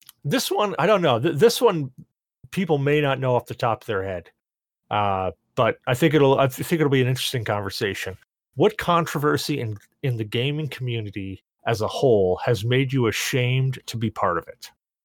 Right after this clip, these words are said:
Now, this one, as I say, let, let's, let, let's go around the room and actually ask everybody individually. Let's kind of pontificate on this. So, Shadow, you just said the hot coffee mod. Explain that.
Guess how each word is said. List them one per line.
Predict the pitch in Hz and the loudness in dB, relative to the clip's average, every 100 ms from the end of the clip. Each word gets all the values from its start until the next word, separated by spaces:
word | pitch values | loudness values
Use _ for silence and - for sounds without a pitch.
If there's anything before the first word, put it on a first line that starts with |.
| - | 4
Now, | 175 | 4
this | 202 | 6
one, | 220 170 - _ _ _ _ _ _ | 4 2 0 _ _ _ _ _ _
as | 147 | 2
I | 165 | 4
say, | 135 | 6
let, | 151 185 | 6 8
let's, | 208 226 - - | 6 4 -4 0
let, | 196 202 | 0 4
let's | 233 - | 2 4
go | 240 214 | 6 6
around | 196 185 175 | 6 4 4
the | 151 | 4
room | 143 | 4
and | 135 | 4
actually | 131 127 123 120 | 2 0 -4 -2
ask | 120 120 - - | -2 -2 -4 -6
everybody | 120 120 120 117 | -6 -4 -4 -4
individually. | 113 110 113 104 92 98 98 _ _ _ - | -6 -8 -8 -8 -8 -8 -10 _ _ _ -10
Let's | 113 123 - | -4 -4 -4
kind | - 127 | -4 -2
of | 113 - | -2 -4
pontificate | 120 107 - 123 117 117 101 | -4 -4 -4 -4 -2 -2 -2
on | 87 | -2
this. | 85 - - | -10 -10 -4
So, | 131 110 104 - _ _ _ _ - | 2 4 2 -2 _ _ _ _ -6
Shadow, | - 180 117 | 2 4 4
you | 104 147 | 4 2
just | 180 - | 4 4
said | 175 | 4
the | 143 | 4
hot | 156 123 - | 4 2 2
coffee | 113 - 92 | 0 0 -6
mod. | 87 - - - _ _ _ _ | -10 -12 -20 -20 _ _ _ _
Explain | 160 - - 196 170 131 | 2 2 2 6 6 4
that. | 85 82 | 0 -6